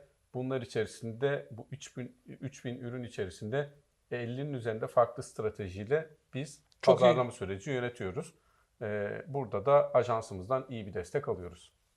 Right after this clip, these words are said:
Speaker 2: Teşekkür ederim. Ee, bugün Mehmet abiyle hem e-ihracatta başlayan markalar için, e, nasıl başlamalı, neler yapmalı onu konuştuk.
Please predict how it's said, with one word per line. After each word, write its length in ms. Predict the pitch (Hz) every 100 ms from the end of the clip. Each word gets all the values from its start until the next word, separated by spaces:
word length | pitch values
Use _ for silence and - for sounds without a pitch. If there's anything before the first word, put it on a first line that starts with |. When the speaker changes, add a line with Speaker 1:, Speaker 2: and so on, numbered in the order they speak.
| _ _ -
Speaker 2:
Teşekkür 420 | 170 - 170 185
ederim. 380 | 165 175 247 262 - - - _ -
Ee, 680 | 165 170 170 170 170 190 196 _ _ _ 226
bugün 540 | 175 247 220 254 269 233
Mehmet 360 | 202 226 226
abiyle 640 | 202 175 175 185 - 233
hem 140 | 208 220 -
e-ihracatta 720 | 220 202 196 190 180 196 196
başlayan 360 | 185 147 208 196
markalar 460 | 175 170 175 202 185
için, 360 | - 190 202 - - - _ -
e, 560 | 180 165 170 170 175 185 233
nasıl 280 | 196 202
başlamalı, 640 | 180 160 - 160 156 185 190
neler 280 | 170 190
yapmalı 460 | 180 151 - 147 147
onu 260 | 190 151 165
konuştuk. 560 | 202 196 - 214 -